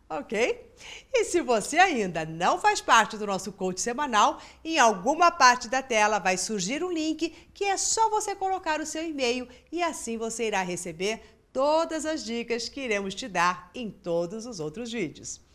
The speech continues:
Nos vemos muito em breve. Até mais!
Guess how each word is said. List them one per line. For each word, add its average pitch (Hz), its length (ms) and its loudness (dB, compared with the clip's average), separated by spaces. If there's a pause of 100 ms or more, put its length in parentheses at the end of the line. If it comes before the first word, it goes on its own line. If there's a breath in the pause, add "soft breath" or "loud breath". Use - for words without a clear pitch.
(320 soft breath)
Nos 339 320 -4
vemos 190 520 -2 (120)
muito 160 440 -4
em 277 100 -8
breve. - 440 -6 (320)
Até 180 280 -12
mais! - 520 -12